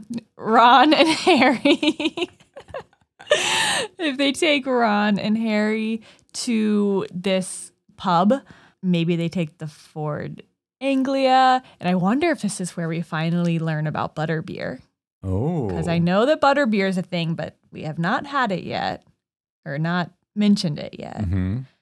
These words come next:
Speaker 1: And so maybe in the Knockturn Alley, they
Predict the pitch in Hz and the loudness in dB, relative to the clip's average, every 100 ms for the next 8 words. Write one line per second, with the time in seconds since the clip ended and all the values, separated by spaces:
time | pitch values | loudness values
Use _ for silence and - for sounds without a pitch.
0 | _ _ _ _ _ 139 180 180 180 175 | _ _ _ _ _ -2 0 2 2 2
1 | 175 165 - 185 175 175 175 180 175 170 | 2 -2 -6 -4 0 0 0 0 2 0
2 | 165 160 156 - 175 160 - 139 - - | 0 -2 -6 -10 -8 -8 -8 -8 -10 -12
3 | - - 180 180 _ _ _ _ 156 113 | -14 -12 -12 -12 _ _ _ _ -12 -10
4 | - 90 87 - | -10 -10 -12 -14